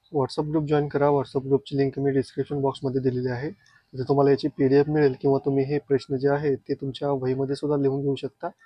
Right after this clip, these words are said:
या आधीचे जे टेस्ट बनवलेले आहेत ते सुद्धा तुम्ही पहा, त्यामुळे सिरियल वाईज तुम्ही सर्वच्या सर्व प्रश्न लिहून घ्या. पुढचा प्रश्न आहे, पाण्याच्या शुद्धतेचं मानक काय आहे? पाण्याच्या शुद्धतेचा मानक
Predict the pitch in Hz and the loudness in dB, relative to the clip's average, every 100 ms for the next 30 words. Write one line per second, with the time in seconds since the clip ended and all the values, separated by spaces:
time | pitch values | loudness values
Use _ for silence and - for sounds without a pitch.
0 | - - - - 135 135 131 143 143 156 | -20 -20 -18 0 4 4 4 0 0 0
1 | 165 165 151 143 - 151 151 143 147 147 | -2 -2 -2 -2 -2 0 0 0 0 0
2 | 139 147 147 - 139 147 139 147 135 - | -2 -4 -6 -2 -2 0 -4 -2 -2 -2
3 | 123 143 - _ _ _ _ _ _ 139 | -2 -2 -6 _ _ _ _ _ _ 0
4 | 135 147 135 - 143 139 139 147 139 139 | 4 4 2 2 4 4 4 2 0 -2
5 | 135 - 131 131 135 143 131 - 127 139 | -2 0 2 2 0 2 0 0 -4 -2
6 | 131 127 127 143 233 _ _ _ _ _ | -2 -2 -2 -4 -4 _ _ _ _ _
7 | _ _ _ _ _ _ _ _ - - | _ _ _ _ _ _ _ _ -20 -20
8 | _ _ _ _ _ _ _ _ 165 147 | _ _ _ _ _ _ _ _ 0 4
9 | 175 170 160 175 160 196 - 151 147 143 | 2 2 0 0 0 0 2 4 4 2
10 | 175 - 139 139 147 - 160 151 131 139 | 0 -2 -4 -2 -2 0 0 2 0 -2
11 | - - 139 107 117 - _ 135 131 139 | -2 0 2 0 -6 -16 _ -2 0 0
12 | 156 - 139 127 135 - 147 127 127 | -2 -2 -4 -4 -4 -2 -2 -4 -6